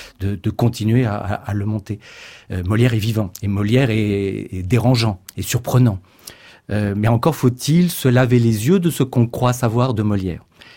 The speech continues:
Et ce qui est d'ailleurs très difficile. Euh, j'en ai monté deux, c'est un, je trouve que c'est un auteur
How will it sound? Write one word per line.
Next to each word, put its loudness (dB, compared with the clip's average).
Et -10
ce -12
qui 0
est 2
d'ailleurs 2
très -2
difficile. -2
Euh, -4
j'en -4
ai 0
monté 0
deux, 2
c'est -4
un, -2
je -4
trouve -6
que -12
c'est -4
un 0
auteur -2